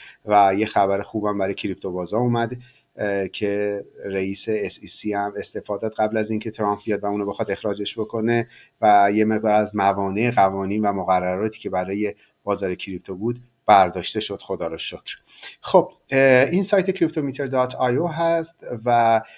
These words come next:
اه، من بنا دارم هر هفته یه بار از قابلیت‌های این سایت، اه، ش-، اه،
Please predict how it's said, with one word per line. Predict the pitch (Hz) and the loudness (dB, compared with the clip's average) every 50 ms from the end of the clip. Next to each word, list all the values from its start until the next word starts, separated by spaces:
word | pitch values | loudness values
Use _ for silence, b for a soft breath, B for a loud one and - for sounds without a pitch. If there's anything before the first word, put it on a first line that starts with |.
| B B B _ - | B B B _ -2
اه، | 113 110 107 107 107 | 0 2 2 2 2
من | 117 135 143 139 | 0 0 0 2
بنا | 131 127 120 123 135 | 4 4 4 4 2
دارم | 139 143 143 143 135 | 2 2 2 2 2
هر | 123 120 113 110 113 117 | 0 -2 -2 0 -2 -4
هفته | 107 110 - _ 143 143 147 147 147 B B _ _ | -4 -4 -6 _ -2 -2 -2 -2 -6 B B _ _
یه | - 131 147 156 | -6 -2 0 0
بار | 147 151 151 147 147 - | 0 2 2 2 2 2
از | 135 120 123 120 123 123 | 0 -2 -2 -4 -6 -10
قابلیت‌های | 107 - 120 113 110 110 107 107 104 104 - 131 127 | -6 -2 -2 -2 -2 -2 -2 -4 -4 -4 -6 -6 -6
این | 131 113 131 127 123 | -6 -6 -6 -6 -6
سایت، | 123 - - 131 120 123 123 127 127 127 b b b b _ _ - | -6 -4 -4 -2 0 0 -2 -2 -6 -10 b b b b _ _ -6
اه، | 113 104 101 101 101 98 | -4 -2 -2 -2 -2 -2
ش-، | 95 - - 120 | -4 -6 -8 -6
اه، | 117 110 | -4 -4